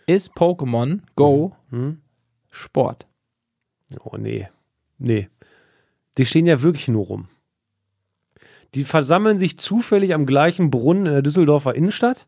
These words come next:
Speaker 2: In letzten, letzten Sommer, le-, also zweitausendsiebzehn,
Speaker 1: Ja.
Speaker 2: wurde über den ganzen Sommer auf der Kö eine Straße gesperrt. Eine, eine Brücke gesperrt, damit die da sitzen können.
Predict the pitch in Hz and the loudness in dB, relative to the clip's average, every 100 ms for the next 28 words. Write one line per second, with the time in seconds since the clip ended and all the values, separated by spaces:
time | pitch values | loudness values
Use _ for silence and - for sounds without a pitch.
0 | _ _ _ - - _ - 135 131 165 | _ _ _ -20 -20 _ -2 2 2 0
1 | - 139 180 - - 151 151 147 101 151 | -4 -2 -2 -2 -2 2 2 2 -2 -4
2 | - _ _ - 127 143 139 123 110 98 | -8 _ _ -6 -2 0 0 0 -4 -8
3 | - - 131 131 110 113 123 117 - 120 | -10 -4 -2 2 0 0 -4 -6 -12 -6
4 | 139 143 - 113 110 156 - - - _ | -6 -6 -4 -2 -2 -6 -10 -20 -20 _
5 | _ - 120 110 170 180 180 165 131 131 | _ -18 -4 2 2 2 -2 -2 -2 0
6 | 131 127 175 185 139 151 175 165 - _ | 0 0 -2 -2 0 0 0 -4 -6 _
7 | _ _ - 196 - 180 180 156 156 190 | _ _ 0 0 0 -6 -2 2 2 2
8 | 202 _ _ _ - 135 151 - 262 - | -4 _ _ _ -6 -2 -2 -4 -8 -4
9 | 131 117 120 110 - _ _ _ _ _ | -4 -4 -6 -8 -12 _ _ _ _ _
10 | 135 170 170 - 156 156 131 220 285 226 | -2 0 -2 -2 0 0 0 2 2 0
11 | - 156 202 - 151 147 180 196 170 170 | -2 0 -2 -2 -2 0 0 0 0 0
12 | 220 143 123 113 | -2 -4 -4 -6